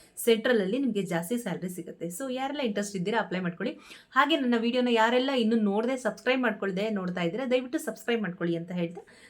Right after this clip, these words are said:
ನನ್ನ ವಿಡಿಯೋನ ಸ್ಟಾರ್ಟ್ ಮಾಡ್ತಾ ಇದ್ದೀನಿ, ಓಕೆನಾ? So, ಇವತ್ತು ಬಂದ್ಬಿಟ್ಟು ನಿಮಗೆ, ಆಮ್, ಇಂಡಿಯನ್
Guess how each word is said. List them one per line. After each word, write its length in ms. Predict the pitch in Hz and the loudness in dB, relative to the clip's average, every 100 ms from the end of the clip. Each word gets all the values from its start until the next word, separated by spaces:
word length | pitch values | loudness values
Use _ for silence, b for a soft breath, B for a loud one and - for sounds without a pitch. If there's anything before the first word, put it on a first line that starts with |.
| B 202 | B -4
ನನ್ನ 120 | 202 | -2
ವಿಡಿಯೋನ 260 | 190 170 208 | 0 0 -2
ಸ್ಟಾರ್ಟ್ 300 | 269 240 185 | 0 0 0
ಮಾಡ್ತಾ 260 | 160 139 127 | -4 -8 -12
ಇದ್ದೀನಿ, 280 | 135 139 - 175 | -12 -14 -14 -12
ಓಕೆನಾ? 400 | 175 247 415 - _ _ _ _ _ _ _ _ _ _ b b b b - - | -8 -6 -6 -12 _ _ _ _ _ _ _ _ _ _ b b b b -14 -6
So, 360 | 208 180 165 - | -2 -2 -2 -4
ಇವತ್ತು 340 | 233 285 294 | 0 0 0
ಬಂದ್ಬಿಟ್ಟು 460 | 247 247 240 240 262 | 0 4 4 2 2
ನಿಮಗೆ, 600 | 240 208 208 294 403 _ _ _ _ _ _ _ 180 175 _ _ _ b b b b - - | 2 2 0 -2 -4 _ _ _ _ _ _ _ -20 -20 _ _ _ b b b b -12 -8
ಆಮ್, 560 | 208 208 208 202 208 196 - - - _ _ _ _ | -2 0 0 0 -2 -6 -12 -20 -20 _ _ _ _
ಇಂಡಿಯನ್ 480 | 240 262 285 311 302 | 0 2 4 4 4